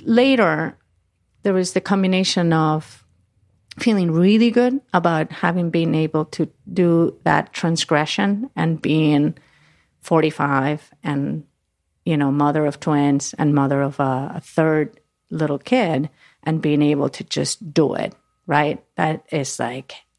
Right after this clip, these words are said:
yes, you know, like, putting that in a sentence is, like, amazing, right? So doing that, but then at the same time, transgressing all of the,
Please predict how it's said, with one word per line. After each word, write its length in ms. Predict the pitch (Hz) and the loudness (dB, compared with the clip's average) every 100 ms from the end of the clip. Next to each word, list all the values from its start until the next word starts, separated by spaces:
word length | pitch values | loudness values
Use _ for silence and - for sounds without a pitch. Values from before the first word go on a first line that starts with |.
| _ | _
yes, 600 | - - - - - - - | -4 -2 -2 -6 -8 -12 -4
you 100 | 160 | -2
know, 340 | 147 156 175 196 | 0 0 -2 -2
like, 280 | 160 - | -4 -4
putting 260 | - 190 180 | -2 0 2
that 180 | 165 170 | 4 2
in 140 | 135 | 0
a 40 | 127 | -4
sentence 540 | - 131 131 127 - | -6 -6 -6 -10 -12
is, 160 | - - | -16 -12
like, 200 | 135 - | -12 -8
amazing, 760 | - 131 - - - - - | -6 -6 -6 -8 -8 -10 -8
right? 340 | 151 175 208 - _ _ _ _ _ _ _ _ - | 0 2 0 -2 _ _ _ _ _ _ _ _ -8
So 360 | - 180 170 - _ _ _ _ - | -2 0 0 -6 _ _ _ _ -6
doing 340 | 196 247 220 175 | 0 2 2 2
that, 380 | 151 143 143 - _ - | 2 2 -2 -8 _ -2
but 160 | 196 190 | -2 0
then 160 | 202 | 0
at 100 | 180 | 0
the 80 | 180 | -2
same 280 | - 180 170 | -2 -2 -2
time, 680 | - 214 202 160 147 147 143 _ - - | 0 0 2 2 0 0 -4 _ -16 -2
transgressing 720 | 208 185 - 156 - 165 160 | 0 0 2 0 0 -2 0
all 200 | 151 151 | 0 0
of 220 | 143 - | -4 -2
the, 400 | 156 143 143 | -2 0 -2